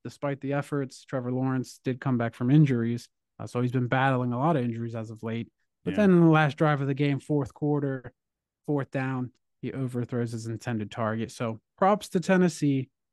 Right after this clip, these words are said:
Speaker 1: for standing up, the flaming thumbtacks, as I like to call them, <laughs> if you see their logo,
Speaker 2: <laughs>
Speaker 1: the flaming thumbtacks.
Speaker 2: Uh.
Speaker 1: They stood their ground. And, you know, we should really reminisce a little bit here,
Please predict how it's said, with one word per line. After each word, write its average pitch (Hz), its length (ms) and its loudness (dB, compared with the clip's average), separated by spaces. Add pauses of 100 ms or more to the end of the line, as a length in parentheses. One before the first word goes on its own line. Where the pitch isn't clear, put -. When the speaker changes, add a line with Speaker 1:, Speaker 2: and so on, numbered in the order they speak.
Speaker 1:
for 127 80 -6
standing 165 420 2
up, 135 220 -2
the 123 80 -8
flaming 170 580 2
thumbtacks, 135 760 -4
as 120 40 -12
I 117 60 -8
like 113 240 -10
to 123 80 -10
call 113 240 -4
them, 127 220 -2
<laughs> - 0 -
if 117 120 -8
you 147 80 -2
see 139 180 -4
their 127 160 2
logo, 127 480 2
Speaker 2:
<laughs> - 220 -6
Speaker 1:
the 143 80 -2
flaming 160 680 6
thumbtacks. 135 540 0 (100)
Speaker 2:
Uh. 95 240 -16
Speaker 1:
They 139 100 -2
stood 202 320 2
their 190 140 2
ground. 151 460 0 (240)
And, 165 120 -2
you 190 80 2
know, 196 100 2
we 214 120 0
should 214 240 -8
really 233 200 -4
reminisce 160 520 -2
a 131 40 -8
little 160 280 -2
bit 131 180 -6
here, 120 320 -10